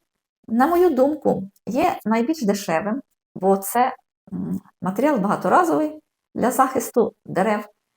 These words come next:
як молодих, так і середнього віку. Е, це вкутування дерев білою тканиною. Раніше, коли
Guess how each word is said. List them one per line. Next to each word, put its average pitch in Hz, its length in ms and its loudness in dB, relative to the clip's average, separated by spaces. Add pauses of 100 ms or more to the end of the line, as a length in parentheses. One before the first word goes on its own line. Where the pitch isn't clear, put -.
(360)
як 196 280 0
молодих, 180 420 0 (100)
так 233 220 2
і 226 80 0
середнього 214 560 2
віку. 196 320 -6 (640)
Е, 175 220 -2
це - 200 0 (580)
вкутування 311 500 0
дерев 277 400 0
білою 247 360 0
тканиною. 190 500 -4 (600)
Раніше, 349 380 0
коли 220 380 4